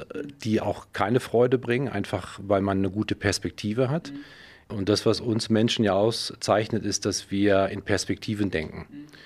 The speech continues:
Speaker 1: Wir haben ein Ziel, wir haben, wir haben Pläne und wir verfolgen diese. Und der Weg dorthin,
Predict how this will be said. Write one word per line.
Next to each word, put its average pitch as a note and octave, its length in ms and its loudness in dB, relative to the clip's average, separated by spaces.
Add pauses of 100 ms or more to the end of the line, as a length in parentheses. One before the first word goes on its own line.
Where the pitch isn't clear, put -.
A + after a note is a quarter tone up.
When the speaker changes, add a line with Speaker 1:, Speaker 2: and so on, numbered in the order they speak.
(280)
Speaker 1:
Wir F2 200 0
haben F2+ 140 0
ein F2+ 40 -4
Ziel, A#2 720 4
wir F#2 180 -4
haben, F2+ 320 -2
wir F#2 100 0
haben F#2+ 120 0
Pläne A2+ 680 6
und G2 260 -6
wir F#2 80 0
verfolgen G#2+ 560 2
diese. G#2 440 6
Und F2+ 200 -6 (200)
der F2 220 0
Weg A2+ 260 2
dorthin, B2 640 4